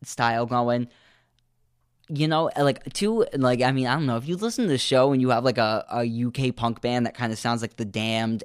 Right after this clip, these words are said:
and the Buzzcocks, like, send it to me. Uh, 'cause, I mean, I, obviously, like, we're, we're talking about listening to mu-,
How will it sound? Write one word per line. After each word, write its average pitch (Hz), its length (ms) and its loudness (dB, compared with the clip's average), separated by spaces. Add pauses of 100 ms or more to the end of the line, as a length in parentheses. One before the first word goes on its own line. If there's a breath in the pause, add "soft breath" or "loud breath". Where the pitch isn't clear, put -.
(140)
and 110 500 -6
the 104 60 -8
Buzzcocks, 117 580 -6
like, 117 220 -2 (280 loud breath)
send 156 440 -2
it 127 100 -6
to 117 160 -6
me. 101 300 -8
Uh, 110 300 -4 (140)
'cause, 135 180 -10
I 160 100 0
mean, 156 120 -2
I, 131 220 0
obviously, 117 360 -4
like, 104 200 -6
we're, 107 240 -10 (100)
we're - 280 -10
talking 107 260 -4
about 104 400 -6 (120)
listening 113 440 -4
to 113 80 -2
mu-, 107 240 -4